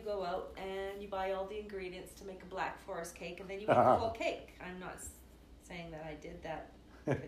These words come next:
Speaker 1: out loud,
Speaker 2: You,
Speaker 1: okay?
Speaker 2: you wouldn't do
Speaker 1: I'd
Speaker 2: that.
Speaker 1: never admit it.
Speaker 2: <laughs>
Speaker 1: Um, yeah. So, but you're out of integrity, because if you, you really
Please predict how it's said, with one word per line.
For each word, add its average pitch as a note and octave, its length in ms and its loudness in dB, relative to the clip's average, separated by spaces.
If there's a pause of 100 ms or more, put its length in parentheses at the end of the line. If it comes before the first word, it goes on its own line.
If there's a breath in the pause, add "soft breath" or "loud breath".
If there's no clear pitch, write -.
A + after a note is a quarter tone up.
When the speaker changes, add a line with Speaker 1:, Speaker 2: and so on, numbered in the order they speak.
(100)
Speaker 1:
out E3+ 240 -6
loud, D3+ 360 -2 (160)
Speaker 2:
You, A#2 140 4
Speaker 1:
okay? B2+ 140 6
Speaker 2:
you B2+ 100 8
wouldn't G2 260 8
do F#2+ 100 4
Speaker 1:
I'd F#2 140 2
Speaker 2:
that. F#2+ 60 -2
Speaker 1:
never G#3+ 220 0
admit F3 380 -2
it. - 240 -4 (440 loud breath)
Speaker 2:
<laughs> - 180 6
Speaker 1:
Um, D3+ 260 -6 (340)
yeah. E3 200 -4 (500 loud breath)
So, A#3 520 6 (500)
but B3+ 200 -2
you're C4+ 140 0
out B3 240 2
of B3 80 -2
integrity, A#3 680 -4
because G3 360 -4
if G3+ 200 -4
you, G#3+ 220 -6 (320 loud breath)
you A#3+ 180 -10
really C#4 600 -2